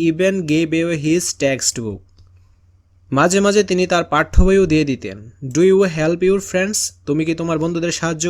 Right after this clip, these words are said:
করো? He was always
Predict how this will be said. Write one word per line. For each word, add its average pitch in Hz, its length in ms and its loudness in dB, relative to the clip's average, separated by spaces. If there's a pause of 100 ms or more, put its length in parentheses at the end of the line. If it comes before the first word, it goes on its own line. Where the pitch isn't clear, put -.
করো? 120 160 -4 (3000)
He 151 180 0
was 170 140 0 (140)
always 180 300 2